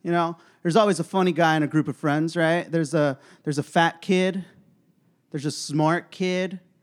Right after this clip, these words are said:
There's gonna be the, the pimp, the player. There's gonna be the funny guy that is overcompensating for his depression by trying to mask it with humor. Yeah, that's me, dude.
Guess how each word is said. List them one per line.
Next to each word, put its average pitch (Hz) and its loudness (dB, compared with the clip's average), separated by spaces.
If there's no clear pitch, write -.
There's 135 -10
gonna 160 0
be 160 2
the, 143 2
the 131 -2
pimp, 175 -4
the - -12
player. 196 -4
There's 127 -12
gonna 170 0
be 175 -2
the 160 -4
funny 175 -2
guy 117 -6
that 143 -4
is 139 -2
overcompensating 170 0
for 151 -4
his 127 -2
depression 147 -4
by 151 -2
trying 180 0
to 160 2
mask 156 0
it 147 -4
with 143 -4
humor. 156 -4
Yeah, 151 0
that's 120 -10
me, 156 0
dude. 151 -2